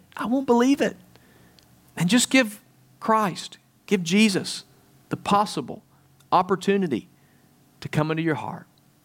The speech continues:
Place your trust in him and just see the difference that he can make. And I want to pray for you. And then I want to pray for us as a church that we would be people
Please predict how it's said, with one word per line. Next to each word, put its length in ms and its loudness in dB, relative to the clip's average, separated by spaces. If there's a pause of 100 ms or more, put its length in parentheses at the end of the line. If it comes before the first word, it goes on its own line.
(320)
Place 300 0
your 80 -6
trust 480 0
in 80 -6
him 340 -6 (440)
and 100 -8
just 220 4
see 180 4
the 140 0
difference 480 -2
that 160 -2
he 80 2
can 180 -4
make. 340 -6 (440)
And 100 -6
I 60 -2
want 200 -4
to 80 -16
pray 180 -2
for 180 -10
you. 280 -12 (680)
And 100 -2
then 80 4
I 40 2
want 200 -2
to 60 -20
pray 120 0
for 180 -6
us 240 -2
as 100 -12
a 60 -14
church 560 -8 (680)
that 140 0
we 140 2
would 140 -2
be 120 -2
people 480 -4